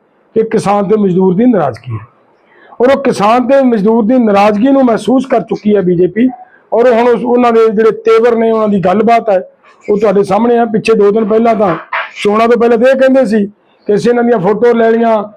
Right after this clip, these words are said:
ਅਸੀਂ ਇਹਨਾਂ ਦੀਆਂ ਵੀਡੀਓ ਬਣਾ ਲਈਆਂ, ਅਸੀਂ ਇਹਨਾਂ ਦੀ ਪਹਿਚਾਣ ਕਰ ਲਈ, ਇਹਨਾਂ ਨਾਲ ਐਂ ਕਰਾਂਗੇ।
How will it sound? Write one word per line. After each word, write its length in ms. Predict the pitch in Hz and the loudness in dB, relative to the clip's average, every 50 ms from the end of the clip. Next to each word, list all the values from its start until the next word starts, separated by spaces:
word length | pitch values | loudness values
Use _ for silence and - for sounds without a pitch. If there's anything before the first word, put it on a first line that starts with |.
| _ _ _ _ - 196 | _ _ _ _ -4 -4
ਅਸੀਂ 160 | 180 139 220 | -2 0 0
ਇਹਨਾਂ 120 | 233 233 233 | 0 2 2
ਦੀਆਂ 120 | 233 220 | 0 0
ਵੀਡੀਓ 360 | 202 214 220 220 233 247 247 | 0 0 0 0 2 2 2
ਬਣਾ 220 | 226 240 233 233 226 | 2 2 2 2 2
ਲਈਆਂ, 340 | 226 226 233 233 226 208 196 - - _ _ _ _ _ - - | 2 2 2 2 0 0 -2 -6 -14 _ _ _ _ _ -6 -6
ਅਸੀਂ 160 | - - 233 | -4 -2 0
ਇਹਨਾਂ 120 | 233 233 | 0 0
ਦੀ 80 | 226 233 | 0 -2
ਪਹਿਚਾਣ 560 | 190 185 214 202 196 226 220 220 233 247 226 | -2 0 -2 -2 0 0 0 0 2 0 0
ਕਰ 160 | 220 233 226 | 0 0 0
ਲਈ, 100 | 233 240 | 2 2
ਇਹਨਾਂ 200 | 240 240 240 233 | 2 2 0 0
ਨਾਲ 160 | 226 226 220 220 | 0 0 0 0
ਐਂ 300 | 220 226 226 226 233 233 | 0 0 0 0 0 0
ਕਰਾਂਗੇ। 360 | 240 226 233 233 233 226 | 0 0 0 0 2 0